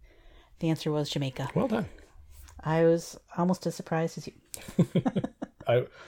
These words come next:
Speaker 2: I was not surprised. I figured you, I,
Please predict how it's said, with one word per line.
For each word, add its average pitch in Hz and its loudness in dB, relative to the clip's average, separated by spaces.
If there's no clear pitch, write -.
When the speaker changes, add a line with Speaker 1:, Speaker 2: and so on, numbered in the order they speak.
Speaker 2:
I 113 8
was 117 6
not 156 4
surprised. - -4
I 104 2
figured 107 0
you, 110 2
I, 123 6